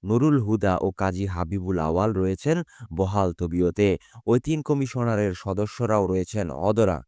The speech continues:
অবশ্য দুর্নীতি দমন কমিশন দুদক থেকে দুই হাজার আঠারো সালের নির্বাচন নিয়ে তদন্তের কথা জানালেও এখনও চূড়ান্ত কিছু হয়নি। বাংলাদেশের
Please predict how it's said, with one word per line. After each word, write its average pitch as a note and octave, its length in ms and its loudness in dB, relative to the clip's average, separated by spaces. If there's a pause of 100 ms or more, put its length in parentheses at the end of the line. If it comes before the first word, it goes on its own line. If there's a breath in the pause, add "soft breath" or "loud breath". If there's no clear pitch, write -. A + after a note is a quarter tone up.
(580 soft breath)
অবশ্য C3 420 2
দুর্নীতি B2+ 380 0
দমন B2 280 -2
কমিশন B2 540 -2
দুদক G#2+ 340 2
থেকে G2+ 280 -2
দুই F#2 140 0
হাজার G2 300 0
আঠারো G2 380 -2
সালের G2+ 340 -2
নির্বাচন G#2 540 -2
নিয়ে C3+ 360 4 (340 loud breath)
তদন্তের A#2+ 460 2
কথা G2+ 520 2 (240 loud breath)
জানালেও G#2 600 2 (100)
এখনও B2+ 460 -2
চূড়ান্ত G#2 420 -4
কিছু G2 360 -8
হয়নি। F#2 460 0 (320 loud breath)
বাংলাদেশের F2+ 840 0